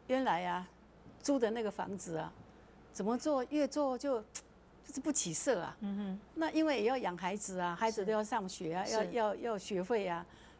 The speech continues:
Speaker 1: 那没有办法，他只好半夜里面就去当那个鱼市场，去，去，去，去夹，去打工就对了。那也很辛苦啊，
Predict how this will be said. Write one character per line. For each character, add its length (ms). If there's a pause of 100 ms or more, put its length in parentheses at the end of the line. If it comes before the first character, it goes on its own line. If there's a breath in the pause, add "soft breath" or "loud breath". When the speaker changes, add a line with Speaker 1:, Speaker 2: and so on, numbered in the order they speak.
(100)
Speaker 1:
那 200
没 160
有 80
办 220
法， 180
他 140
只 120
好 240 (200)
半 200
夜 200
里 100
面 140
就 100
去 180
当 220
那 80
个 260 (520)
鱼 120
市 220
场， 180 (120)
去， 120 (240)
去， 200
去， 300
去 200 (340)
夹， 200 (180)
去 100
打 220
工 240
就 80
对 220
了。 100 (380 loud breath)
那 80
也 120
很 160
辛 220
苦 220
啊， 160